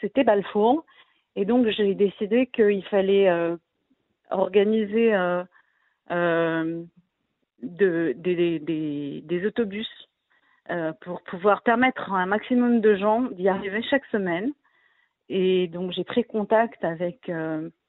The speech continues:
l'organisation des, des Dgalim Ashchorim, les drapeaux noirs. Et, et grâce à notre, notre synergie, en fait, on a, on a réussi à organiser chaque semaine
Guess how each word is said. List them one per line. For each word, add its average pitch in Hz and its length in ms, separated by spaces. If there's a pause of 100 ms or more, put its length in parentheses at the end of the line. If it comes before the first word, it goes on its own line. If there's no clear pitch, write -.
(400)
l'organisation 180 840
des, 170 420
des 151 160
Dgalim 175 380
Ashchorim, 175 580
les 175 140
drapeaux 160 320
noirs. 170 480 (600)
Et, 190 1300
et 160 80 (300)
grâce 208 440
à 175 560
notre, 170 840
notre 165 220 (100)
synergie, 175 440
en 233 100
fait, 202 320
on 180 140
a, 170 120
on 175 120
a 175 60
réussi 180 520
à 165 200
organiser 170 480
chaque 254 220
semaine 208 420